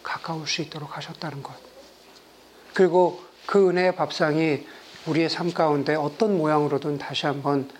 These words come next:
나눠줄 수 있기를 주님께서 바라신다라는 것. 그것이 바로 오늘 주님이 누가복음 오 장을 통해서 주시는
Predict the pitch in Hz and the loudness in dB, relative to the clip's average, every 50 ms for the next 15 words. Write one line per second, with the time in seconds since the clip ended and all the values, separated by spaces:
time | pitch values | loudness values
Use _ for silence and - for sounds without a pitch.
0 | - - - - - - - - 151 123 139 165 165 143 147 139 127 - - 170 | -20 -20 -20 -20 -20 -20 0 4 4 6 6 6 4 2 2 0 0 -2 -2 -4
1 | 139 - - - 156 143 139 139 143 139 139 - - - - - - - - - | -6 -6 -6 -6 -2 2 2 4 2 2 -2 -6 -16 -20 -20 -20 -18 -12 -8 -4
2 | - 156 170 165 - 175 151 - 170 - - 143 147 147 143 - - 165 156 151 | -2 0 -2 -2 -2 -4 -4 -4 -4 -4 -6 -4 -4 -4 -4 -4 -6 -6 -8 -10
3 | 143 147 135 135 135 123 - - - - - - - - - - - - - - | -8 -10 -10 -10 -12 -12 -12 -14 -14 -16 -18 -20 -20 -20 -20 -20 -20 -20 -20 -20
4 | - - - - - - - - 208 196 - 202 180 160 151 151 156 147 135 - | -20 -20 -20 -20 -14 -6 -2 0 0 2 2 2 2 4 4 4 4 2 0 -2
5 | - - - - - - - - - - - 156 151 160 160 151 147 139 - - | -8 -16 -20 -20 -20 -20 -20 -20 -10 -4 -2 0 2 4 4 4 2 2 -2 -8
6 | - - - - - - - - - - - 147 151 143 135 139 139 156 - - | -14 -18 -20 -20 -20 -20 -20 -12 -8 -4 0 0 0 2 2 0 0 -2 -4 -8
7 | - - - - - - - 156 131 143 135 151 147 139 143 147 127 143 143 139 | -14 -20 -20 -20 -20 -14 -8 -6 -4 -2 0 0 0 0 -2 -2 0 0 -2 -2
8 | 135 135 143 123 151 143 143 143 139 143 - 143 139 131 120 - - 143 131 123 | -4 -4 -2 0 2 2 2 0 0 -2 -6 -6 -6 -6 -6 -4 -2 -2 -2 -4
9 | 113 - - - - - - - 165 - - - 165 151 147 139 127 | -6 -12 -20 -20 -18 -14 -8 -4 -2 -2 0 0 0 0 0 0 -2